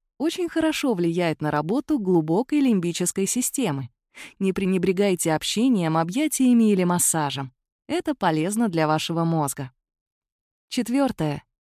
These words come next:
Составьте свою коллекцию хороших воспоминаний. Это могут быть фотографии или памятные вещи.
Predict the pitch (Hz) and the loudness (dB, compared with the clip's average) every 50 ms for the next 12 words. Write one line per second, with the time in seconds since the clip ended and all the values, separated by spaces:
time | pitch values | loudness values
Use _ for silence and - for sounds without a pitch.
0 | _ _ _ _ _ _ - - - 190 185 - - 220 214 202 - - 175 151 | _ _ _ _ _ _ -6 -4 -2 0 0 0 0 0 0 0 0 0 0 2
1 | - 170 175 175 165 - 185 190 233 311 339 - - - 339 320 - 277 233 185 | 2 4 2 2 2 2 2 4 2 2 0 0 0 0 0 0 0 0 0 0
2 | 180 180 - 214 - 196 208 214 - - 233 233 240 247 254 262 226 180 156 147 | 0 0 -2 -2 -2 -2 -2 -2 0 0 2 4 4 4 4 2 0 0 -2 -4
3 | 131 - _ _ _ _ _ _ _ _ - 359 - 277 226 202 190 170 175 170 | -8 -10 _ _ _ _ _ _ _ _ -6 -2 0 2 2 2 4 2 2 2
4 | 160 160 156 - - - 151 151 151 147 156 156 165 226 285 - - 302 302 294 | 2 0 0 0 -2 -4 -4 -4 -2 -2 0 0 0 0 -2 -2 -2 -2 -2 -2
5 | 302 _ _ - 214 202 208 254 311 - 247 226 220 233 247 - 247 254 254 254 | -4 _ _ -6 -4 -2 -2 -2 -2 -2 -2 0 0 0 0 0 2 2 2 2
6 | 233 190 160 143 139 - - - 143 | 2 0 0 -2 -4 -6 -8 -10 -12